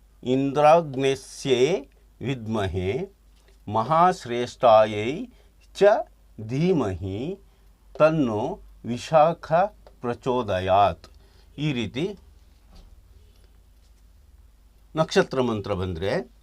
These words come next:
ಬೀಜ ಮಂತ್ರ ಓಂ ಇಂದ್ರಾಗ್ನಿಭ್ಯಂ ನಮಃ. ಈ ರೀತಿ ಬೀಜ ಮಂತ್ರ ಬರುತ್ತೆ. ನಂತರ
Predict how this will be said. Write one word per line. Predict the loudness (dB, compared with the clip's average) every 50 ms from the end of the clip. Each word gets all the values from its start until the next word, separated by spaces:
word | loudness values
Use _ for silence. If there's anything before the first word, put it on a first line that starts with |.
| _ _ _ _ _ _ _ _ _ _ _ _ _ _ _ _ _ _ _ _ _ _ _ _ _ _ _ -8
ಬೀಜ | -2 0 0 2 2 2 2 4 4 2
ಮಂತ್ರ | 2 0 -2 -2 0 0 0 0 -2 -4 -12 _ _ _ _ -6 2 4 4
ಓಂ | 4 4 2 0 0 -2 -8 -12 _ _ _ _ _ -10 -6
ಇಂದ್ರಾಗ್ನಿಭ್ಯಂ | -2 0 0 2 0 2 4 6 6 6 6 6 2 -2 -6 -4 -4 -4 -4 -4 -8 -10 -8 -6 -2 -2 0 0 0 -2 -4 -6 -8 -12 _ _ _ _ _ -8
ನಮಃ. | -4 -2 -2 0 0 0 0 -2 -2 -4 -2 0 0 0 0 -2 -6 -10 _ _ _ _ _ _ _ _ _ _ _ -6
ಈ | -4 -2 -2 -4
ರೀತಿ | -4 -6 -6 -6 -6 -6 -8 -12 -16 _ _ -10 -6
ಬೀಜ | -6 -6 -4 -4 -4 -4
ಮಂತ್ರ | -4 -6 -8 -12 -14 -14
ಬರುತ್ತೆ. | -12 -16 -18 -20 _ _ -20 -20 -20 _ _ _ _ _ _ _ _ _ _ _ _ _ _ _ _ _ _ _ _ _ -20 -20 _ _ _ _ _ -20 -20 -20 _ _ _ _ _ _ _ _ 2
ನಂತರ | 4 4 4 4 4 6